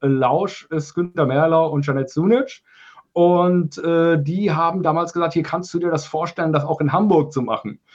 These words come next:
Von Rüsselsheim im Rhein-Main-Gebiet in Hamburg, äh, ein Event aufzuziehen, ging nicht. Also habe ich gesagt,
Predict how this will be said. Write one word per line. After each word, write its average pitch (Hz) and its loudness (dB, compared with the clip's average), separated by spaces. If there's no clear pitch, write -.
Von 143 0
Rüsselsheim 185 0
im 143 2
Rhein-Main-Gebiet 175 -2
in 147 2
Hamburg, 175 2
äh, 147 6
ein 147 4
Event 147 2
aufzuziehen, 143 -2
ging 175 4
nicht. 247 0
Also 165 2
habe 156 0
ich 151 -8
gesagt, 160 -6